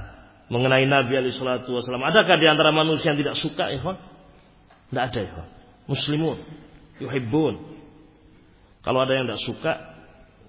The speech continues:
fi qulubihim marad. Dalam hatinya itu ada penyakit. Nah,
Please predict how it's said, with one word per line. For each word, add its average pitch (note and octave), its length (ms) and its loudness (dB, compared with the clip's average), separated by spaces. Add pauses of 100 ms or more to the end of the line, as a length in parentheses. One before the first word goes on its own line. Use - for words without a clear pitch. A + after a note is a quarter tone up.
(220)
fi C3 240 -2
qulubihim A2 640 -4
marad. G#2 480 -4 (800)
Dalam G#2 320 -2
hatinya G#2 400 -8
itu A#2 80 -6
ada G2+ 160 -4
penyakit. F#2+ 480 -12 (2500)
Nah, F#2+ 480 -2